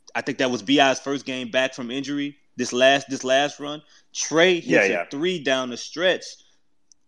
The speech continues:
Speaker 1: I ain't, bro, I have not heard the bench that fucking loud on T V. Everybody jumped up and was like, you know, and was happy for him. You know what I'm saying?
Speaker 2: That, that, that's
Speaker 1: So
Speaker 2: why I was so shocked. I was sitting there, and I, I got lucky. My buddy got, got me a seat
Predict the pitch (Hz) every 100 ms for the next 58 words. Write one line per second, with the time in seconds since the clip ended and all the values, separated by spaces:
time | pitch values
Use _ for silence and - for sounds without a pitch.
0 | - 175 185 180 - - 185 - 180 202
1 | 180 180 165 175 175 147 143 160 170 -
2 | 143 160 - 175 165 170 160 160 165 147
3 | 156 156 175 170 165 180 190 _ _ _
4 | _ _ _ - 196 202 220 160 156 131
5 | 104 131 117 - 131 110 - 127 123 120
6 | 123 117 113 139 127 135 123 - 151 135
7 | 110 - 101 90 _ 123 185 202 202 190
8 | 208 208 214 151 208 165 196 220 196 196
9 | 196 - 196 160 196 185 - 180 - 190
10 | 170 147 - _ - 143 165 156 147 151
11 | 135 143 - 120 110 123 139 123 131 135
12 | 120 131 131 131 113 - 139 135